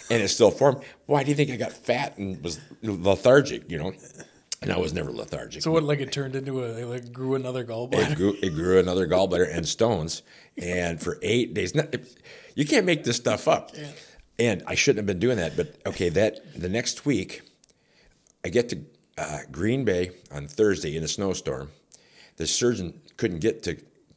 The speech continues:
Speaker 1: Green Bay, and he lives down here by you somewhere. He felt bad. He, I said, "Well, Yoopers can go through the snow. You know, we made it."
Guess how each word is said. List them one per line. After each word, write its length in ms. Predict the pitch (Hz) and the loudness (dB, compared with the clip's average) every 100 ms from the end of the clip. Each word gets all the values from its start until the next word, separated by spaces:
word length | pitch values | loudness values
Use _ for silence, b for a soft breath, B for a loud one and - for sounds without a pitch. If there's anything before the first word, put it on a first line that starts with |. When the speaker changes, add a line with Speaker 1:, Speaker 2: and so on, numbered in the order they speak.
| _ 65 | _ -6
Speaker 1:
Green 260 | 85 82 | -4 -2
Bay, 260 | 78 80 76 | -2 -2 -4
and 100 | 95 | -6
he 60 | 90 | 2
lives 280 | 104 110 - | 4 4 2
down 220 | 82 80 | -4 -2
here 140 | 80 | -4
by 140 | 71 67 | -4 -6
you 280 | 71 95 | -4 -2
somewhere. 540 | 90 - 87 73 73 - B B B | -2 -2 -2 -2 -6 -8 B B B
He 60 | |
felt 280 | - 139 101 | -2 0 0
bad. 180 | 104 87 | 0 -4
He, 100 | 78 | -4
I 60 | - | -8
said, 160 | - | -10
"Well, 140 | - 151 | -8 -8
Yoopers 360 | 95 110 104 | -6 -6 -6
can 140 | - 87 | -8 -8
go 120 | 107 | -8
through 180 | 120 57 | -8 -12
the 60 | 50 | -10
snow. 360 | - 80 - - | -8 -8 -10 -12
You 100 | 73 | -8
know, 100 | 69 | -6
we 120 | 73 | -4
made 280 | 117 87 101 | -2 0 -2
it." 220 | 80 62 | -2 -6